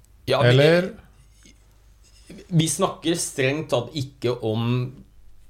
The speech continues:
Speaker 1: de fleste vil nok tolke det dit, enn det som er avgjørende er at du blir litt sliten, at, fordi at mange av disse helsegevinstene du får,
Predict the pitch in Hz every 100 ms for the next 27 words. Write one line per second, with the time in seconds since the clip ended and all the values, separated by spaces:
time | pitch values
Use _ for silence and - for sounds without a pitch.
0 | - 143 131 127 135 - 110 104 - -
1 | 104 - 101 104 107 113 120 110 104 101
2 | 139 123 120 120 101 95 95 101 107 135
3 | 135 104 98 104 104 - 107 107 113 117
4 | 113 104 101 107 123 123 101 - 135 131
5 | - 113 110 - - 120 110 120 110 113
6 | - 131 127 95 110 - 123 123 95 -
7 | 92 95 101 101 123 117 127 127 170 180